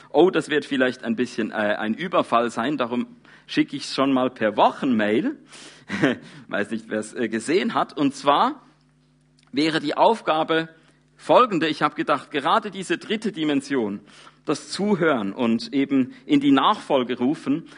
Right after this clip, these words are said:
das ist etwas, wozu wir vielleicht am wenigsten Übungsmöglichkeit haben. So erlebe ich's zum-,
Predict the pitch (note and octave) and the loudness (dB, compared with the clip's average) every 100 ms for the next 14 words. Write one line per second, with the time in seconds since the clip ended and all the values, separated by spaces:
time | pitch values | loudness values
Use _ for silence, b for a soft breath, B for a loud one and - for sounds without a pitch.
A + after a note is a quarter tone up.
0 | B B F#3 F#3+ G3+ E3 F3+ F3+ E3+ E3 | B B 2 2 -4 -2 -2 -2 -2 -8
1 | - F3 F3+ F3 E3+ E3 - D3 C3+ D3+ | -4 -4 -2 -2 -2 -2 -2 -4 0 2
2 | F3+ E3+ - C#3+ C3+ C3 A#2+ A2+ A2 G#2+ | 2 -2 -6 -4 -2 0 -2 -2 -2 -2
3 | G#2 - F#2+ G2 F#2 F#2 D3+ F3 F3 F#3 | -6 -10 -12 -12 -14 -4 2 4 4 2
4 | G3+ - - D3 | -2 -10 -4 0